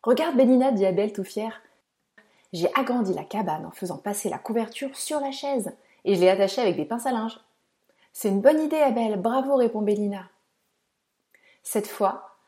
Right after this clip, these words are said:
les couvertures ne tombent plus grâce au livre que Bélina a posé sur la table et aux pinces à linge qu'Abel a coincées au dossier de la chaise. Ils s'amusent comme des fous durant une bonne partie de la journée en imaginant les plus incroyables aventures.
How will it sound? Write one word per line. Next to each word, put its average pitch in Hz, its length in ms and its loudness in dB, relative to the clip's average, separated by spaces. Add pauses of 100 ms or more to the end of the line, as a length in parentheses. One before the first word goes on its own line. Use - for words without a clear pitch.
(120)
les 190 160 0
couvertures 196 420 -4
ne 190 120 0
tombent 180 220 -6
plus 226 320 -8 (160)
grâce 190 300 -4
au - 20 -2
livre 196 260 -2
que 175 100 -6
Bélina 190 440 -2
a 160 60 -10
posé 196 340 -2
sur 202 160 -10
la 160 120 -6
table 208 360 -6 (320)
et 180 80 4
aux 175 60 2
pinces 254 320 -8
à 190 60 -4
linge 202 260 -10
qu'Abel 196 420 -4
a 175 80 -12
coincées 190 580 -10
au 180 80 -2
dossier 185 320 -4
de 185 100 -2
la 165 100 -6
chaise. - 360 -18 (520)
Ils 202 100 -4
s'amusent 190 460 -4
comme 233 220 2
des 220 100 2
fous 226 240 -4
durant 190 220 -2
une 160 160 -6
bonne 226 160 0
partie 214 240 -6
de 170 40 -6
la 165 100 -6
journée 170 380 -10 (380)
en 185 160 -4
imaginant 190 520 -2
les 175 100 -4
plus 156 260 -12
incroyables - 720 -12
aventures. - 520 -14